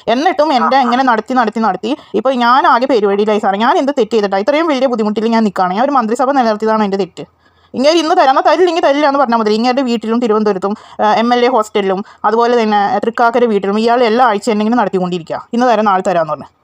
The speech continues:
കഴിഞ്ഞ ഇലക്ഷൻ ഇയാൾ പറഞ്ഞു, "ഇലക്ഷൻ കഴിഞ്ഞിട്ട് സെറ്റിൽ ചെയ്യാന്ന്" പറഞ്ഞു. ഇതുവരെ ഇയാൾ സെറ്റിൽ ചെയ്തില്ല. കഴിഞ്ഞ ആഴ്ചയും കൂടി ഞാൻ ഓഫീസിൽ പോയിട്ടുണ്ട് അയാളുടെ.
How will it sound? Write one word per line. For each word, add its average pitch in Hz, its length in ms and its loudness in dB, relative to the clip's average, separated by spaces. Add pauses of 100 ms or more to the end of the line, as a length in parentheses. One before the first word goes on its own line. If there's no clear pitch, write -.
(120)
കഴിഞ്ഞ 294 220 4
ഇലക്ഷൻ 277 300 0
ഇയാൾ 240 200 2
പറഞ്ഞു, 233 200 0
"ഇലക്ഷൻ 226 280 0
കഴിഞ്ഞിട്ട് 208 240 -2
സെറ്റിൽ 202 220 -2
ചെയ്യാന്ന്" 170 260 -2
പറഞ്ഞു. 151 140 -12 (280)
ഇതുവരെ 294 300 2
ഇയാൾ 233 180 2
സെറ്റിൽ 214 240 -2
ചെയ്തില്ല. 180 220 0
കഴിഞ്ഞ 294 320 2
ആഴ്ചയും 302 220 0
കൂടി 285 100 0
ഞാൻ 285 140 2
ഓഫീസിൽ 226 280 -2
പോയിട്ടുണ്ട് 196 360 -2
അയാളുടെ. 165 300 -2